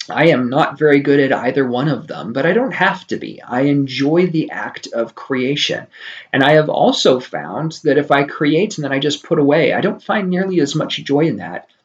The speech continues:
as if I create and share. Uh, I will give an example of something that I have done in the past. Um, in the Church of Jesus Christ of Latter-day Saints, uh, we are giving what's referred to as callings,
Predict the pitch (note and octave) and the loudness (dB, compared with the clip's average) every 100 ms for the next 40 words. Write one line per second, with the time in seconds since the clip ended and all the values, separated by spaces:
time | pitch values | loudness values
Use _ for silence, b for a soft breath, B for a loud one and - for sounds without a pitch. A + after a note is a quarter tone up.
0 | _ C3+ C#3+ D3 C#3+ D3 D3 A2 G#2+ A#2+ | _ -2 0 2 2 2 0 2 2 0
1 | B2+ - C3 B2 - - b b b b | -4 0 0 0 -4 -6 b b b b
2 | B2+ B2 D3 D3 D3+ D#3+ D#3+ E3+ D3+ C#3 | 0 4 4 4 4 2 2 0 0 -2
3 | C3+ C3+ C3 A#2+ B2 A2+ B2 A#2 G#2+ G#2+ | -2 0 -2 0 -2 -2 -6 -4 -2 -2
4 | A2 A2 F#2+ G2 G#2 - B2 G#2 - - | -4 -6 -8 -8 -8 -4 -4 -4 -8 -14
5 | - _ _ _ B - G#2 G#2 A2 - | -20 _ _ _ B -4 -4 -4 -8 -4
6 | C3+ C3 B2 G#3 A3 F3 D3+ C#3+ - D3 | -2 2 4 4 0 -2 -2 -2 2 0
7 | C#3+ C#3+ C3+ B2+ B2 A#2+ B2+ A#2+ A2 G#2+ | 0 -2 -2 0 0 0 0 0 -2 -4
8 | - B B B A#2+ A#2 B2 A#2+ C3+ B2+ | -8 B B B -2 0 0 2 2 2
9 | A#2+ A#2 - C3+ B2+ A#2+ G#2+ - - - | -2 -6 -8 -4 -4 -2 -6 -6 -8 0
10 | C3+ G#2+ - - - - | 0 0 -4 -8 -8 -8